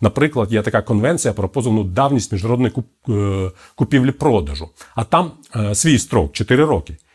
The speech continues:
І ніякої автоматичної заморозки через наш карантин чи військовий стан немає. Але, е, ця конвенція до нашого договору може не застосовуватися. Наприклад, якщо у нас не купівля-продаж товарів, або якщо країна-контрагента не є учасником конвенції,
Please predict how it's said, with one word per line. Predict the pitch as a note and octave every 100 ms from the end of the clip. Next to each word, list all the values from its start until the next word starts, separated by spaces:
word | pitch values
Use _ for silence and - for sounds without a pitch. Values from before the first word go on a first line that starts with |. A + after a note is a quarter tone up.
| -
І | G#2+
ніякої | C#3 F3+ C3+
автоматичної | G2+ G2+ G2+ E3 F3
заморозки | C#3+ C#3 D3 C#3+ A2
через | A#2 F#2+
наш | G#2+ A2+
карантин | - E2+ F#2 E3+ G3
чи | - F2+
військовий | E2+ - G2
стан | F#2+ E3 F3+ - _ _ _ _
немає. | A#2 D#3 D3 E2+ D2 - _ _
Але, | B2+ F#3 G3+ - _ _ _ _
е, | B2 G2+
ця | - A3
конвенція | B3 G3+ G#3+ G3+ F3+
до | B2+
нашого | C3+ E3+ E3+ C#3+
договору | A#2+ D3+ F#3 F3+
може | A#2+ F3+ F3+
не | E3
застосовуватися. | F3 F#3+ A3 - G#2+ D#2 - D2 C#2+
Наприклад, | G#2 G#2+ F3 A#2+
якщо | - -
у |
нас | B2 B2+ -
не | A2+
купівля-продаж | - A3+ A#3 G#3+ G3+ F#3 E3 - _
товарів, | - D#3 E3 D#3+
або | - A#2 B2+
якщо | A2+ C3
країна-контрагента | - G#2 B2 G3 G3+ F#3+ F3 E3+ E3+ D#3+
не | C#3+
є | C#3+
учасником | B2+ A#2 D3 - C3 A2
конвенції, | B2+ C3+ G3 G3 E3